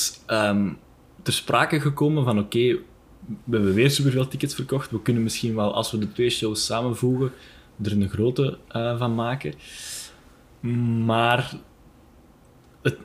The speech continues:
goh, ja, dat is ook een beetje een strategische keuze geweest misschien. Van, eh, als je, als je twee keer de balzaal Vooruit, ehm, uitverkoopt, <laughs> eh, ik moet zien dat ik hier uit mijn woorden kom,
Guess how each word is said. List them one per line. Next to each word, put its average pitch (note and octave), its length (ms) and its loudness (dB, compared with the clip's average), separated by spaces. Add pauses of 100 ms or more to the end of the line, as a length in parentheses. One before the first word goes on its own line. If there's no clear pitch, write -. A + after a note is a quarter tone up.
(500)
goh, C#3+ 280 4
ja, C3+ 160 6
dat A#2+ 80 0
is A#2+ 120 4
ook C#3 80 -2
een D#3+ 100 4
beetje D#3+ 220 2
een C#3+ 100 2
strategische D3+ 640 2
keuze D#3 280 4
geweest D3+ 380 2
misschien. D3 360 2
Van, A#2+ 260 2 (540)
eh, G#2 300 -2
als A#2 160 0
je, G2+ 200 0 (180)
als - 160 -6
je A2+ 100 -2
twee D3 220 4
keer D#3 240 4
de A#2+ 60 4
balzaal C#3 420 2
Vooruit, C3+ 300 0 (480)
ehm, G#2+ 360 -2 (360)
uitverkoopt, F3 800 2 (300)
<laughs> - 400 -20
eh, G2 180 -6
ik G2 120 -6
moet G2+ 100 -6
zien A2 120 -4
dat G#2+ 100 -2
ik - 60 -12
hier G2 100 -2
uit G2+ 120 -2
mijn F#2+ 160 0
woorden A#2 280 -2
kom, C3 140 -2